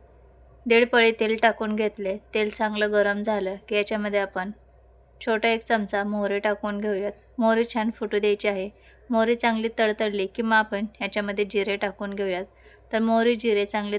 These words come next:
तडतडले की फोडणी चांगली बसते. तर मोहरी छान तडतडली आहे. आता आपण याच्यामध्ये पाव चमचा जिरे टाकून घेऊयात.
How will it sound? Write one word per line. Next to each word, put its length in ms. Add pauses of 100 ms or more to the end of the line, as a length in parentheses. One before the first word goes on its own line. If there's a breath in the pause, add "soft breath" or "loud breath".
तडतडले 460
की 140
फोडणी 380
चांगली 360
बसते. 440 (1120 soft breath)
तर 80
मोहरी 360
छान 240 (180)
तडतडली 580
आहे. 100 (1080)
आता 200
आपण 240
याच्यामध्ये 520 (120)
पाव 160
चमचा 520 (420 loud breath)
जिरे 380
टाकून 400
घेऊयात. 340